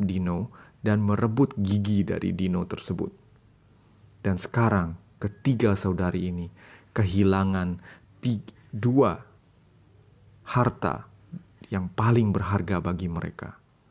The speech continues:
yaitu gigi dan juga mata.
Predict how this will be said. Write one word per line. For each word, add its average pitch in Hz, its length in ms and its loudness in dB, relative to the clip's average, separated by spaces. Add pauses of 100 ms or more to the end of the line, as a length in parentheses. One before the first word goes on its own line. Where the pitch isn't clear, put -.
(420)
yaitu 87 320 -4 (160)
gigi 95 480 0 (540)
dan 82 320 -2
juga 82 480 -8 (160)
mata. 87 800 -2